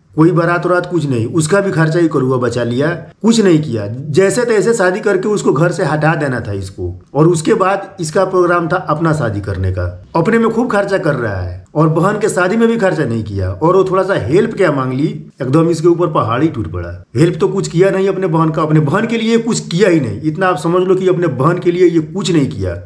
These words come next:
और वो थोड़ा सा हेल्प मांग, मांग ली तो बस यही ड्रामा शुरू कर दिया, अपना घर छोड़ के भाग गया। क्या दोस्तों, आप लोग ऐसे ही लोगों को support करोगे? मुझे तो लगता है कि राजा ब्लॉग पाप कर रहा है और उस पाप का भागीदारी वो सब लोग हो रहे हैं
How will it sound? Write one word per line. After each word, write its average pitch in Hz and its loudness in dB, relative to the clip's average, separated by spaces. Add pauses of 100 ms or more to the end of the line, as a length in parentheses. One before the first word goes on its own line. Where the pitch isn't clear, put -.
(140)
और 160 4
वो 180 4
थोड़ा 185 0
सा 175 -2
हेल्प 175 0
मांग, 190 0
मांग 185 0
ली 180 -2 (180)
तो 131 -2
बस 139 -2 (100)
यही 139 4
ड्रामा 143 2
शुरू 151 2
कर 156 0
दिया, 165 0
अपना 127 -4
घर 104 -4
छोड़ 127 -2
के 139 -2
भाग 156 0
गया। 156 0 (320)
क्या 180 4
दोस्तों, 139 0 (240)
आप 156 0
लोग 160 4
ऐसे 160 2
ही 233 4
लोगों 208 2
को 190 -2
support 156 -2
करोगे? 92 -2 (220)
मुझे 156 6
तो 185 0
लगता 180 -2
है 190 0
कि 180 2
राजा 165 2
ब्लॉग 170 0
पाप 160 0
कर 127 -2
रहा 95 -4
है 92 -6 (240)
और 147 4
उस 220 0 (240)
पाप 190 0
का 196 0
भागीदारी 170 0
वो 185 4
सब 202 -2
लोग 196 4
हो 156 2
रहे 151 0
हैं 98 -6